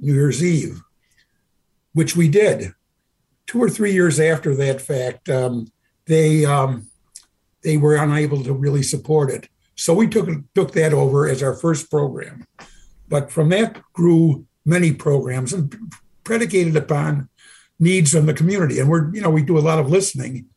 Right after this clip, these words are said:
and, uh, based on the, on the listening, we develop programs to, uh, to, to, uh, in, in, in many cases, help the people out of, uh, where they have healthcare issues, where they have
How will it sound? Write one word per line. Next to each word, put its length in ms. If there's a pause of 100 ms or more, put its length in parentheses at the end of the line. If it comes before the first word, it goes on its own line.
(360)
and, 400
uh, 380 (360)
based 300
on 140
the, 200
on 120
the 80
listening, 640 (380)
we 100
develop 400
programs 680
to, 240
uh, 220 (460)
to, 180
to, 320
uh, 220 (1400)
in, 200
in, 320
in 200
many 220
cases, 600 (440)
help 240
the 80
people 320
out 160
of, 180
uh, 220
where 260
they 140
have 160
healthcare 500
issues, 520 (420)
where 140
they 200
have 280